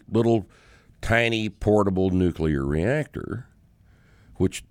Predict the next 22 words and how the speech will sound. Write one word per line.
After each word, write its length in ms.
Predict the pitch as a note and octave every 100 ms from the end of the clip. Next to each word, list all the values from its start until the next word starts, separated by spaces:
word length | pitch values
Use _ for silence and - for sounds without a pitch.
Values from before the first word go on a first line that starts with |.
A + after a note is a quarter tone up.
| - -
they 120 | F2
were 160 | E2
talking 500 | E2+ F#2 G2+ G2+ F#2
about 300 | E2+ D#2+ C#2+
developing 560 | C#2+ C#2+ C2+ B1+ - C2
at 140 | A1+
the 80 | -
time. 460 | - B1 - - A#2 _ _ _ _ _ _ _ _ - - - - - - - F#2
And, 480 | F#2+ F2+ F2 F2
uh, 160 | F2+ F2 G#2
having, 580 | A#2 C3 C3+ B2+ A#2+ - _
you 80 | A2+
know, 360 | E2+ D#2+ A2+ - _ _ _ _ _ _ _ _ -
uh, 340 | F#2 G2+ G2 - _ -
electricity 640 | G2+ G2+ G#2 A#2 C3 -
provided 580 | E2 D2 C#2+ C#2+ C#2 G#2+
by 160 | F2+ F2+
that. 640 | B2 F3+ A2+ - - - - - _ _ _ _ - - _ - - - - -
But, 280 | B2+ D3+ - - - - - - - - - -
see, 280 | - D#3 E3+
instead, 760 | C3 - - F3 D#3+ A2 F#2+ B2
now 600 | C3+ B2+ E2+ D#2 F#2